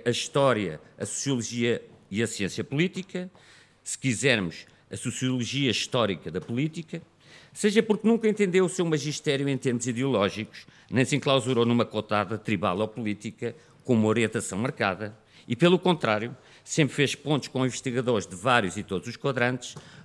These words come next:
para o que muito contribui a sua personalidade de uma cortesia e de uma afabilidade extremas. Em resultado disso,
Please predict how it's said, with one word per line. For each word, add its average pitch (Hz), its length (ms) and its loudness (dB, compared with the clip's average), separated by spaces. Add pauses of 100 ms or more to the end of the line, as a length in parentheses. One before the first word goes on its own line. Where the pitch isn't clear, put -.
para 139 120 6
o 123 60 8
que - 120 -2
muito 127 240 4
contribui 101 600 -2 (240)
a 95 60 -4
sua 113 240 0
personalidade 95 800 -2 (400)
de 101 60 -4
uma 110 120 2
cortesia 107 440 -4
e 98 40 -2
de 92 60 -6
uma 98 140 0
afabilidade 87 540 -4
extremas. - 560 -12 (800)
Em 156 80 6
resultado 131 560 4
disso, 175 440 -4